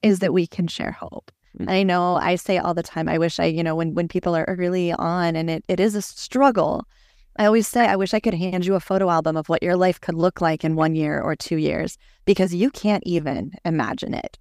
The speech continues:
Speaker 1: And I know somebody said the same thing to me when I was, you know, thirty days sober. And I'm like, "I, you can only see so far."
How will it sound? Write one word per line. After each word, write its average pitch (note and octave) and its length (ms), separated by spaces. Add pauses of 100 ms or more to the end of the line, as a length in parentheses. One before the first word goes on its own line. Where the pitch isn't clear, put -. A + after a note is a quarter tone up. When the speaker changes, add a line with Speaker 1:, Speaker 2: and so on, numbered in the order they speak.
(360)
Speaker 1:
And F3+ 380
I G3 120
know G3+ 140
somebody G3+ 360
said G3+ 200
the G3+ 80
same G3 280
thing G3 240
to F#3+ 160
me F#3+ 200
when D#3+ 140
I E3 100
was, F3+ 300
you F#3 100
know, E3+ 400
thirty E3+ 300
days D#3+ 260
sober. D#3+ 500 (320)
And G3+ 120
I'm G3 80
like, F#3 240
"I, F#3+ 420 (420)
you A3 160
can G#3+ 140
only B3 220
see D#4+ 240
so G3+ 200
far." C4 560